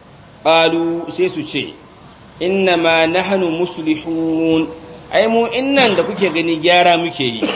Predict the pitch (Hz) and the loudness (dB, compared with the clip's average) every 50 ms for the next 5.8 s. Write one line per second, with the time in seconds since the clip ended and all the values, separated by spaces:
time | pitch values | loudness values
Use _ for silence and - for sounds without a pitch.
0 | - 311 - - - 110 104 104 202 92 - 131 - - - 120 131 147 170 175 | -4 -6 -8 -10 -12 -12 -10 -10 -10 -12 -12 -14 -14 -10 -4 -2 0 2 2 2
1 | 180 170 202 214 208 202 - - - - 156 156 156 156 151 143 147 143 185 190 | 2 2 0 -4 -4 -6 -8 -12 -10 -6 -2 0 2 2 2 0 0 -2 -4 -4
2 | 175 160 143 147 147 - - 202 180 185 190 170 139 185 185 170 151 - - 220 | -2 -2 -4 -4 -4 -4 -2 0 0 0 0 -2 -2 0 0 0 0 0 0 0
3 | 233 240 247 - 208 196 151 117 113 147 180 185 185 180 160 156 160 165 165 - | 2 2 2 2 2 2 2 0 -2 -6 -6 -2 0 2 2 2 2 0 -2 -2
4 | 139 139 151 175 170 160 143 127 143 147 147 147 139 - - - - - - - | -6 -4 0 2 2 2 2 2 2 2 2 2 0 -2 -6 -14 -18 -20 -20 -20
5 | - - - - - - - 139 135 160 208 226 - 208 190 | -20 -20 -20 -20 -16 -10 -8 -6 -6 -6 -8 -6 -4 -4 -4